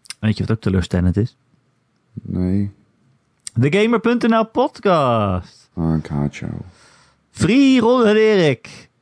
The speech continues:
Speaker 1: <laughs> Elke maandag te downloaden via onze website gamer punt N L. Free gamer punt N L. We worden <laughs>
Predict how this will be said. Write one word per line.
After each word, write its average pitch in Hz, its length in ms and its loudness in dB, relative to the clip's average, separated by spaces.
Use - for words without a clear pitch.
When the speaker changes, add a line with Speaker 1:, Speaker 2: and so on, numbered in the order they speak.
Speaker 1:
<laughs> - 1200 -8
Elke 127 240 -2
maandag 143 360 0
te 113 80 -4
downloaden 127 440 0
via 104 180 -4
onze 90 220 -4
website 92 440 -6
gamer 107 340 -2
punt 98 320 -6
N 113 120 0
L. 92 60 -2
Free 160 260 -2
gamer 170 340 0
punt 147 220 0
N 120 180 2
L. 92 240 -4
We 98 120 -12
worden 101 480 -4
<laughs> 101 200 -4